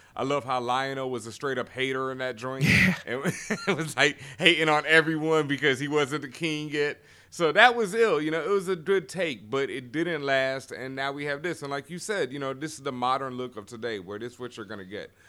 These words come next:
Speaker 1: You know, you're gonna get the, everybody looking like Powerpuff, everybody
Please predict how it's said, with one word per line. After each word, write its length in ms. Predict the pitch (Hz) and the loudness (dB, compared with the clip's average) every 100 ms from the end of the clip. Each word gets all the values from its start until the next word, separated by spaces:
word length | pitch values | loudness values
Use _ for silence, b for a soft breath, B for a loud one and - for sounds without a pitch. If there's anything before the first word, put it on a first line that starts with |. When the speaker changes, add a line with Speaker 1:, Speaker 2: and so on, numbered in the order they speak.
| b | b
Speaker 1:
You 100 | 104 | -8
know, 100 | 110 | -4
you're 140 | 107 107 | -4 -4
gonna 200 | 123 123 | -4 -4
get 300 | 113 120 - | -4 -6 -4
the, 120 | 117 | -6
everybody 520 | 113 117 113 113 113 | -4 -4 -2 0 -2
looking 240 | 113 117 110 | -4 -6 -8
like 160 | 107 | -8
Powerpuff, 560 | - 107 110 107 113 107 | -4 -2 0 -2 -6 -4
everybody 640 | 92 113 107 110 110 110 | -6 -6 -4 -4 -4 -8